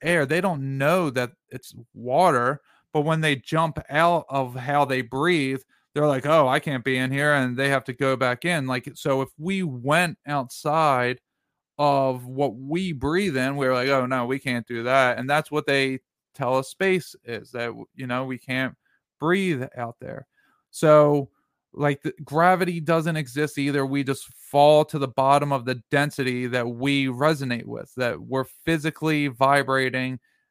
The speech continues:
at a speed that we're just, we sink to the bottom of it. And fish of the sea are the birds of the air, just on another dimensional scale, that there's always liquid.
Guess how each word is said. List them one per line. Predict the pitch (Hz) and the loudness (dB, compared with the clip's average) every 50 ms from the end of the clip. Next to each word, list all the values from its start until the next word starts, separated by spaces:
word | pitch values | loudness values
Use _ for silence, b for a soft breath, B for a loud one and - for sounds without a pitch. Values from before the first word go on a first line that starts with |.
| _ _ _ | _ _ _
at | 139 139 135 131 | 0 0 0 0
a | 120 | 0
speed | - - - - - _ 156 156 151 135 123 117 117 117 113 123 - _ _ _ _ _ _ _ _ _ | -4 -8 -12 -14 -8 _ -2 -2 0 -2 -2 -4 -6 -8 -10 -12 -16 _ _ _ _ _ _ _ _ _
that | 127 127 143 139 135 131 131 131 - - _ _ _ _ _ _ _ _ _ _ _ _ - | -8 -2 0 2 4 4 2 2 -2 -4 _ _ _ _ _ _ _ _ _ _ _ _ -16
we're | - 131 135 147 147 143 | -8 -2 0 2 2 2
just, | 135 139 131 - - - - _ _ | 0 -2 -4 -4 -10 -14 -18 _ _
we | 135 135 135 | -8 -8 -8
sink | - - - - 170 165 156 - - | -8 -10 -6 -2 -2 -2 -2 -4 -4
to | - 165 | -6 -4
the | 135 139 | -4 -2
bottom | 120 131 131 131 127 123 120 113 110 | -2 0 2 2 2 2 0 -2 -6
of | 104 - - | -10 -12 -14
it. | - - - _ _ _ _ _ _ _ _ _ - | -16 -18 -18 _ _ _ _ _ _ _ _ _ -2
And | 139 139 135 135 131 127 127 117 - - _ _ _ _ 156 135 127 - _ _ _ _ _ _ - - - _ - | 2 4 4 4 2 2 -2 -4 -10 -14 _ _ _ _ -18 -18 -18 -20 _ _ _ _ _ _ -20 -20 -20 _ -2
fish | - 180 185 190 - - - - | 0 2 2 2 2 -2 -6 -4
of | 156 151 139 | -4 -4 -4
the | 139 147 | -4 -6
sea | - - - - 175 170 160 151 147 147 143 - | -6 -4 -2 0 2 2 2 2 0 0 -2 -2
are | - 135 147 151 151 151 | 2 4 6 8 8 6
the | 139 139 | 4 0
birds | 131 - - 143 143 143 139 139 139 131 120 | -4 0 2 2 4 4 4 2 2 -2 -4
of | 110 117 139 131 | -8 -8 -6 -4
the | 135 135 131 - - | -2 -4 -4 -4 -4
air, | 143 156 156 143 135 131 131 131 | -2 0 2 4 4 4 2 0
just | 123 135 135 - - | -2 -4 -6 -4 -2
on | 139 135 135 | -2 -2 -2
another | 135 131 131 131 131 131 135 131 135 131 127 127 127 123 123 - | -2 -2 -2 0 0 0 0 0 0 0 0 0 -2 -4 -6 -6
dimensional | 135 127 127 127 127 131 - - 127 123 120 120 | -8 -6 -4 -4 -6 -6 -6 -8 -6 -6 -6 -6
scale, | - - - - 139 139 135 127 117 113 113 120 120 120 | -10 -14 -8 -4 -2 0 2 2 2 0 -2 -6 -6 -4
that | 127 123 123 110 - | -2 -2 -2 -2 -2
there's | 131 127 127 127 123 - _ _ _ _ _ _ _ | 0 0 0 0 -4 -8 _ _ _ _ _ _ _
always | - 143 156 156 156 156 151 143 135 127 | 0 2 2 4 4 2 0 0 -2 -4
liquid. | 123 127 131 147 151 151 - 139 135 135 131 127 127 127 | -6 -6 -2 -2 -2 -2 -2 -2 -2 0 0 0 -2 -4